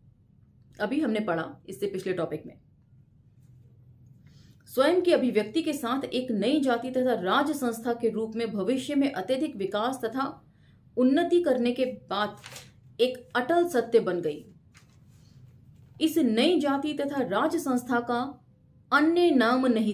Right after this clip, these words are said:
था, परंतु ये लोग अत्यंत योग्य और स्फूर्तिमय सिंधु अथवा हिंदू नाम ही धारण करेंगे,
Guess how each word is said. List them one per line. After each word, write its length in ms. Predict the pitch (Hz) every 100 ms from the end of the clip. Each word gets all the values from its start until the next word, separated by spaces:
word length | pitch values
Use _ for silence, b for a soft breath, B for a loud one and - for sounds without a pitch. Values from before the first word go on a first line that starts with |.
| 220
था, 80 | 196
परंतु 440 | 196 233 285 330
ये 240 | 262 214
लोग 340 | 277 302 302 233
अत्यंत 400 | 233 - 339 349
योग्य 600 | 294 165 202 277 269 233 180 - -
और 320 | 269 320 330
स्फूर्तिमय 800 | - - - 269 277 339 330 311
सिंधु 420 | - 233 247 311
अथवा 380 | 311 240 254 247
हिंदू 460 | 208 214 247 311 269
नाम 340 | 226 226 233
ही 260 | 220 254 269
धारण 380 | - 185 240
करेंगे, 580 | 247 214 214 214 262 -